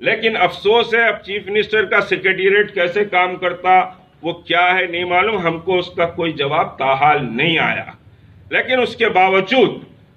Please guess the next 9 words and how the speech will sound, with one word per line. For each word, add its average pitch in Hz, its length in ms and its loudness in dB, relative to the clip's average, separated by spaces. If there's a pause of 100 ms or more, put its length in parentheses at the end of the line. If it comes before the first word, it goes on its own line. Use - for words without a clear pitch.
(160)
हम 202 260 -2
चाहते 208 440 0
हैं 247 320 2 (320)
कि 202 120 2
चीफ 214 280 -6
मिनिस्टर 226 400 0
इस 185 160 -6
मामले 185 380 2
में 247 160 0